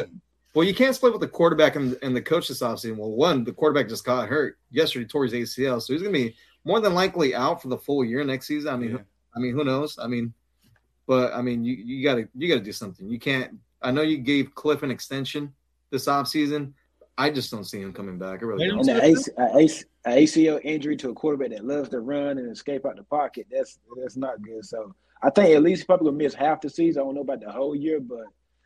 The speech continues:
Speaker 4: it'd be interesting to see what the Cardinals do. The off-, they're gonna have a high pick. Do they look at a quarterback? Do they look in the free agent market? I mean, they're gonna have to do something. 'Cause, I mean, they got some nice young pieces on their team. But then with that division with Seattle not coming, San Francisco, Rams, I don't think the Rams could be that bad next year. I think they could, they,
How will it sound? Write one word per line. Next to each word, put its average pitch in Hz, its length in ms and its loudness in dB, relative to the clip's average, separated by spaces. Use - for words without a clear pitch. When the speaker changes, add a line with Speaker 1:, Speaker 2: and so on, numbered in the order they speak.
Speaker 4:
it'd 143 100 -14
be 185 120 4
interesting 190 280 0
to - 60 -8
see 196 100 -4
what 156 120 2
the 135 60 -2
Cardinals 165 360 2
do. 156 160 2
The 147 60 2
off-, 151 160 0
they're 139 100 -2
gonna 151 140 -2
have 160 100 -4
a 160 60 0
high 165 120 -2
pick. 160 380 -2
Do 123 80 -6
they 139 140 4
look 151 220 0
at 160 60 2
a 139 60 -2
quarterback? 165 480 0
Do 131 60 -2
they 135 80 2
look 131 180 -2
in 123 60 -6
the 110 60 -8
free 113 220 -8
agent 156 200 -4
market? 160 280 -2
I 127 40 -4
mean, 135 120 -2
they're 139 80 -2
gonna 160 120 2
have 147 100 -8
to 156 60 -4
do 151 60 -2
something. 135 420 -4
'Cause, 120 140 -6
I 123 40 -2
mean, 139 100 -2
they 170 100 -2
got 233 200 0
some 196 100 -6
nice 190 200 0
young 180 180 -2
pieces 196 240 -6
on 151 80 -4
their 131 140 -4
team. 165 420 -6
But 110 120 -6
then 147 140 0
with 147 100 2
that 131 80 -4
division 147 480 0
with 117 160 -2
Seattle 151 420 0
not 151 240 -6
coming, 156 320 -4
San 156 220 -6
Francisco, 156 600 -2
Rams, 165 200 0
I 151 60 -2
don't 185 180 -2
think 196 120 -12
the 185 120 -6
Rams 165 140 -2
could 139 140 -8
be 139 60 -2
that 117 180 0
bad 117 240 -4
next 120 240 -10
year. 139 100 0
I 139 40 -6
think 151 140 -8
they 139 80 -6
could, 131 160 -14
they, 139 160 -14